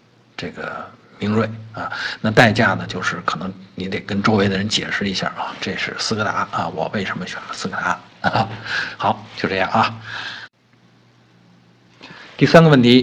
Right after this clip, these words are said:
来自我们的粉丝深秋的夜啊，他问的是啊，别克G L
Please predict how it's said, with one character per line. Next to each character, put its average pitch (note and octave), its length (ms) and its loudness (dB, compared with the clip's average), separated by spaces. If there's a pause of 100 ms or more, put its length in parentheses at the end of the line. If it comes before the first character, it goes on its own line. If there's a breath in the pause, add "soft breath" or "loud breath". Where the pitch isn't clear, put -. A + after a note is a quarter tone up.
来 A2 100 -2
自 A2 140 -2
我 G#2 60 2
们 G2+ 80 4
的 A2 80 6
粉 G2 180 0
丝 A#2 240 2
深 C3+ 380 2
秋 C#3 280 2
的 - 180 0
夜 A#2 220 4 (340)
啊， - 200 -4 (580 loud breath)
他 B2 160 4
问 B2 220 6
的 F2 140 -2
是 - 260 -2 (220)
啊， E2 440 -8
别 G2+ 240 0
克 - 300 0 (220)
G A2 340 2
L G2 300 -4